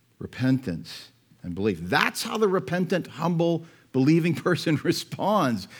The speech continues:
He or she longs to be corrected. The person who has a pattern of rejecting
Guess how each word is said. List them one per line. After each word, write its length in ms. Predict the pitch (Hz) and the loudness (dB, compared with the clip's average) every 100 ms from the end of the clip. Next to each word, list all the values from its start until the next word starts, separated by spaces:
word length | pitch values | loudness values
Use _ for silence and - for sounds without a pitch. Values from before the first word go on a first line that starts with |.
| - - | -20 -2
He 180 | 202 | 2
or 120 | 208 165 | 2 2
she 240 | - 170 | 2 2
longs 760 | 156 180 190 240 302 302 240 | 2 2 2 2 4 6 4
to 100 | - | 2
be 180 | 156 143 | 2 2
corrected. 640 | - 117 110 98 - 82 - _ _ _ _ _ _ _ _ _ _ | 0 0 0 0 -2 -12 -12 _ _ _ _ _ _ _ _ _ _
The 60 | - | -8
person 320 | - 160 120 | -2 -2 0
who 60 | 113 | 0
has 140 | 98 | 0
a 60 | 92 | -6
pattern 440 | - 131 135 107 | -4 0 2 0
of 140 | 92 | -2
rejecting 800 | 90 90 82 113 123 101 90 80 | -4 -6 0 -2 0 -4 -4 -4